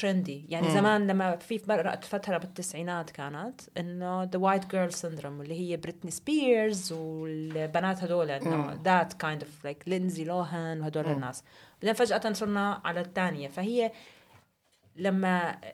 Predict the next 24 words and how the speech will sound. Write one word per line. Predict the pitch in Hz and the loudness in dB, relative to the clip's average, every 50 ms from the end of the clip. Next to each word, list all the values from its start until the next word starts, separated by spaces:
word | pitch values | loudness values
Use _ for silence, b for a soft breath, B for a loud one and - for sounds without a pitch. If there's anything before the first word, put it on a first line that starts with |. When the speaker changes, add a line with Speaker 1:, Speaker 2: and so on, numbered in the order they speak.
| - _ _ _ _ - - | -18 _ _ _ _ 0 2
Speaker 1:
someone | 277 262 269 269 269 277 277 269 | 2 2 4 4 2 2 2 2
بيجي | 226 233 254 247 208 247 | 0 0 0 0 0 0
بياخد | 202 208 220 226 220 - 226 190 | 2 2 2 2 2 -2 -2 -2
من | 196 202 | 0 0
هاي، | 196 202 202 190 | 0 -2 -4 -4
يعني | - - 202 202 | -4 -2 -2 -2
مثلًا | 220 214 254 247 233 | 0 0 -2 0 0
لما | 226 214 208 | 0 -2 -2
كانت | - 233 233 - | -4 -6 -6 -8
قطر | - - 220 214 - 185 160 - - - - _ - | -4 -4 -4 -2 -2 -4 -4 -4 -8 -16 -20 _ -6
الأجانب | 180 - - 190 214 214 214 202 180 | -4 -2 0 0 0 0 0 0 0
اللي | 180 180 | -2 -4
لابسين | 180 180 180 - - 208 196 180 | -4 -4 -6 -4 -4 -2 -4 -2
بشت | 170 202 196 - 180 170 - - | -2 -2 -2 -2 -4 -6 -6 -8
وهدول | 170 160 165 160 175 175 165 | -6 -6 -4 -2 -2 -2 -4
الأشياء. | 156 - - - - - 175 151 131 - 196 | -4 -6 -6 -8 -6 -4 -4 -6 -6 0 8
Speaker 2:
إيه. | 202 202 185 156 131 - | 10 12 12 10 10 10
Speaker 1:
Was | 320 415 453 | 10 10 12
it، | - 554 554 - - - - _ _ _ _ _ _ _ _ _ _ _ _ _ _ _ _ _ _ - | 12 10 10 10 2 -14 -18 _ _ _ _ _ _ _ _ _ _ _ _ _ _ _ _ _ _ 2
was | 370 | 8
it | 381 539 - - 247 202 185 | 10 8 8 8 2 4 6
bad? | 196 180 196 247 330 427 453 453 453 - - - - _ _ _ _ - | 6 6 6 4 6 6 6 4 4 0 -8 -16 -18 _ _ _ _ 2
I'm | 247 | 4
not | 269 359 427 - | 6 6 4 4